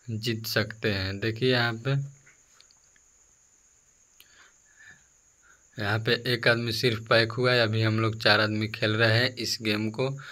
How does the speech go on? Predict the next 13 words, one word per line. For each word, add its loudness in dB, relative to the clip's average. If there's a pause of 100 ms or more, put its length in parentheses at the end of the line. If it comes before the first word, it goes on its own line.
(240)
मैं 2
इस -2
गेम 2
से 0 (380)
डेली 4
हज़ारों 2
रुपए 2
जीतता 0
हूँ। 0 (720)
तो 0 (160)
इस 2
गेम 0
से -2